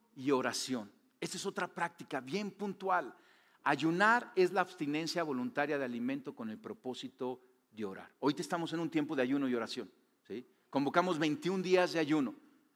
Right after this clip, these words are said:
Sugerimos el ayuno de Daniel. O sea, Daniel dijo que oró veintiún días, ahí en el libro de Daniel, capítulo diez, y que no probó nada delicado ni nada de carne, ¿sí?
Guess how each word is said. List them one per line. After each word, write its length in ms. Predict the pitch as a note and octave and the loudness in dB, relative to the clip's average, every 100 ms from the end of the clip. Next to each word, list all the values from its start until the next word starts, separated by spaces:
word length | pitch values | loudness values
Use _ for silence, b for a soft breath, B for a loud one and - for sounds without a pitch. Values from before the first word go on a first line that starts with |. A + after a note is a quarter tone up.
| _ _ _ _ | _ _ _ _
Sugerimos 560 | - C#3 D#3+ F#3+ G3 F3+ | -6 2 4 4 2 4
el 80 | |
ayuno 280 | D3+ F3 G3 | 4 4 2
de 80 | F3+ | 4
Daniel. 420 | E3 D#3+ F3+ D3+ | 6 6 4 2
O 20 | |
sea, 140 | A#2 C#3+ | 2 2
Daniel 400 | C#3+ E3 F#3+ F#3 B | 4 6 4 2 B
dijo 200 | E3 F3 | 4 4
que 120 | - D3+ | 8 8
oró 200 | E3 G3 | 10 8
veintiún 420 | G3 E3+ F#3 F#3+ | 6 2 0 2
días, 440 | E3 C#3+ C#3+ - - _ _ | 4 6 4 -2 -16 _ _
ahí 180 | A#2 C#3+ | -2 0
en 100 | C#3+ | 0
el 80 | C#3 | 0
libro 220 | C#3+ D3 | 0 0
de 60 | |
Daniel, 300 | B2 C3 C3+ | 0 0 -2
capítulo 400 | C3+ A#2+ B2 C3 | -4 -10 -4 0
diez, 320 | B2+ C3+ C3+ - b b b b | 4 4 2 -8 b b b b
y 80 | D#3+ | 0
que 140 | E3 | 2
no 160 | E3 C#3+ | 4 4
probó 260 | F3 F3 F3 | 4 4 6
nada 320 | F3 F#3+ G3 | 6 6 6
delicado 640 | F#3+ F3+ - D#3 D3 D#3 - | 4 2 8 8 8 2 -2
ni 120 | C#3 D3 | 0 4
nada 260 | D3+ D3+ | 6 6
de 140 | C#3 C3+ | 6 6
carne, 320 | C3+ B2 G#2+ - _ _ _ _ | 4 4 -6 -18 _ _ _ _
¿sí? 320 | - C#3 - | -2 -2 -2